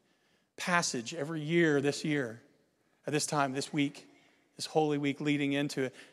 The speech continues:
What does he say? I gave my back to those who would beat me. I gave my back to those who would beat me.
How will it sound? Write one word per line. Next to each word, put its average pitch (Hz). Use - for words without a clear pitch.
What 175
does 196
he 175
say? 131
I -
gave 160
my 139
back 127
to -
those 160
who 156
would 131
beat 127
me. 123
I 127
gave 156
my 160
back 131
to -
those 135
who 135
would 123
beat 143
me. 127